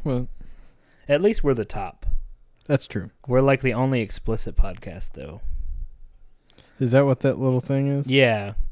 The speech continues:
Speaker 2: I
Speaker 1: Oh.
Speaker 2: put that we're explicit just because, you know,
Speaker 1: Yeah.
Speaker 2: maybe.
Speaker 1: Just fuck it.
Speaker 2: <laughs> Exactly. Exactly. No, this sucks. Yeah. I hate, we always start off podcast by talking about the podcast.
Speaker 1: I know, and I was gonna try and avoid that. But,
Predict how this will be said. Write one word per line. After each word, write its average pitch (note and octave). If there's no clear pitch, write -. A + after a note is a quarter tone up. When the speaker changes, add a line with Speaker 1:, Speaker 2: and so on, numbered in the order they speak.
Speaker 2:
I B2
Speaker 1:
Oh. C3+
Speaker 2:
put -
that C#3+
we're C3+
explicit A2+
just A2
because, G2
you F#2
know, F#2
Speaker 1:
Yeah. A#2
Speaker 2:
maybe. G2
Speaker 1:
Just -
fuck F#2
it. -
Speaker 2:
<laughs> -
Exactly. C3
Exactly. A2+
No, E2
this G#2+
sucks. -
Yeah. -
I -
hate, -
we D3+
always G#3
start C#3+
off B2+
podcast A#2+
by G#2
talking A2+
about G#2
the -
podcast. G#2+
Speaker 1:
I C#3
know, A#2+
and A#2
I B2+
was B2
gonna A#2+
try A#2+
and A2+
avoid G#2
that. G2
But, C#3